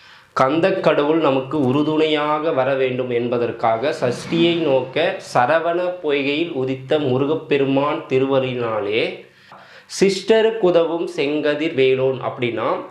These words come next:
சிஸ்டர் அப்படின்னா அடியவர்னு அர்த்தம். சிஸ்டர் அப்படின்னாலே அடியவர் அல்லது பக்தர்கள் அர்த்தம்.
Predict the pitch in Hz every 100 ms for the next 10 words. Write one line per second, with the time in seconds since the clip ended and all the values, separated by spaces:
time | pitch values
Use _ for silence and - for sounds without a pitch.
0 | - - 180 175 175 214 - - 143 135
1 | 147 160 131 143 160 151 151 147 123 -
2 | 131 - - _ _ _ - - 131 135
3 | 160 147 135 135 131 147 170 127 147 156
4 | 156 170 131 131 175 123 120 - - 165
5 | 147 156 147 131 -